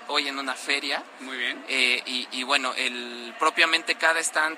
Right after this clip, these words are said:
Speaker 1: pues, eh, es creado por, por una empresa que, que se dedica a esto, ¿no?
Speaker 2: Ajá.
Speaker 1: A los eventos. Nosotros empezamos con esto en el ámbito médico, en el ámb-, ámbito de devices, con empresas, este, de prótesis, de diferentes, de diferentes rubros, ¿no?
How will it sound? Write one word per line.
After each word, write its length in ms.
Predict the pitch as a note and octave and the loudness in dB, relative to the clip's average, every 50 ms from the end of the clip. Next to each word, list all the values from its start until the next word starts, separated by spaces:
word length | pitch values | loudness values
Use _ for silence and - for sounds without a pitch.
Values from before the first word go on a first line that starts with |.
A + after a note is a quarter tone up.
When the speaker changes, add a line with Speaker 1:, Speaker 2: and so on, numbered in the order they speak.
| - | -8
Speaker 1:
pues, 320 | - C3+ B2+ B2 - - - - | -8 -6 -6 -4 -4 -6 -6 -6
eh, 680 | B2+ B2 A#2+ A#2+ A#2 A#2+ A#2+ A#2+ A#2+ A#2+ A#2+ A#2+ A#2+ - | -6 -6 -4 -4 -6 -8 -8 -8 -8 -8 -8 -8 -8 -6
es 160 | - D3 - | -4 -2 -2
creado 460 | - D#3+ C#3+ C#3+ C#3+ C#3+ D#3 D#3 D3+ | 0 0 2 4 4 4 4 2 0
por, 260 | C3 - C3 B2 A#2 A2+ | -6 -6 -10 -10 -10 -10
por 260 | - - A#2 A#2 A#2 | -12 -10 -10 -10 -8
una 180 | A#2+ B2+ C3 C3 | -8 -4 -4 -4
empresa 520 | C3 A#2+ - C3 C3+ C3 - - C#3+ C#3+ | -4 -4 -6 -6 -6 -4 -4 -4 -4 -4
que, 240 | - - A#2 A2+ G#2+ - - | -4 -8 -12 -12 -12 -14 -12
que 80 | A2+ | -8
se 140 | G#2+ A2 A#2 | -8 -6 -6
dedica 380 | A2+ A2+ A#2 C3 C3+ - C3 B2 | -4 -4 -4 -4 -4 -2 0 2
a 80 | B2 | 4
esto, 300 | C3+ C#3 C3+ - - A2 G#2+ | 4 2 2 -2 -6 -8 -6
¿no? 120 | A#2 C3 D#3+ | -4 -4 -4
Speaker 2:
Ajá. 360 | - - - - A#2+ A#2+ B2 | -4 -8 -12 -10 -10 -8 -8
Speaker 1:
A 40 | A#2+ | -8
los 200 | A#2 A2+ - - | -8 -8 -8 -6
eventos. 500 | A#2+ B2+ C3 B2+ B2 - - - - - - - - - - - - - - | -2 -2 -2 -2 -2 -10 -12 -12 -12 -12 -12 -12 -12 -12 -14 -14 -14 -12 -6
Nosotros 400 | - C3+ C#3 - F3+ - F#3 - - | -4 -4 -2 -2 -2 -2 0 0 0
empezamos 500 | D#3+ C#3+ C3+ B2+ - D#3 E3 F3 E3+ - | -2 -2 -2 0 2 4 4 4 2 0
con 160 | - C#3+ C#3+ | -2 -2 -4
esto 180 | D#3 - - D#3+ | -4 -4 -2 2
en 80 | D3+ | 4
el 100 | C#3+ C#3 | 6 6
ámbito 400 | C#3+ D3+ D#3 D#3 D3 - - C#3 | 6 6 6 2 -6 -6 -6 -4
médico, 480 | C#3 D3+ D#3 D#3+ C#3+ C3+ - - A2 G#2+ G#2 - - - - | 0 2 2 2 2 -2 -10 -10 -12 -12 -14 -16 -18 -16 -10
en 100 | B2+ B2+ | -6 -2
el 60 | B2+ C3+ | 2 2
ámb-, 220 | C#3+ C#3+ C#3+ C3+ - - | 2 0 -2 -6 -6 -4
ámbito 300 | C#3 D3 D3 C#3 - C3+ | -4 -4 -4 -4 -4 -2
de 120 | B2 A#2+ | -2 -2
devices, 680 | A#2 A#2+ B2 C3+ C#3+ D3+ D#3 - - D3 C#3+ C3+ - - - - - - - | -2 -2 -2 0 0 0 -2 -4 -6 -6 -6 -6 -8 -10 -12 -18 -18 -14 -8
con 120 | C3+ C3+ C3 | -6 -6 -6
empresas, 560 | B2+ - C#3 C3+ C3+ - D3+ C#3+ C#3 - - - | -4 -4 -4 -2 -2 0 0 0 0 0 -4 -6
este, 600 | B2 A#2 - - - - A#2+ A#2 A2+ A2+ A2+ G#2+ - - - - - - | -6 -6 -6 -8 -6 -4 -4 -4 -2 -4 -6 -6 -10 -14 -18 -18 -12 -4
de 100 | - D#3+ | -4 -4
prótesis, 800 | D#3 - D3+ C#3+ C#3+ - - C3+ B2 - - C3+ B2+ C3 C3 B2+ | -4 -2 -2 -2 -2 -4 -6 -12 -10 -10 -8 -8 -8 -8 -8 -8
de 120 | B2+ B2+ B2 | -8 -8 -8
diferentes, 640 | B2+ - - C#3 C3+ C3+ C3 - C3 B2 - - C3+ | -8 -6 -6 -6 -6 -6 -8 -8 -8 -8 -8 -10 -10
de 80 | - | -12
diferentes 460 | C3 A#2+ - C3 C3 C3 C3 B2+ A#2+ | -12 -8 -6 -4 -4 -4 -6 -8 -10
rubros, 280 | - G#2+ G2+ G#2 A2 - | -10 -12 -14 -12 -10 -8
¿no? 140 | B2 D#3+ | -6 -6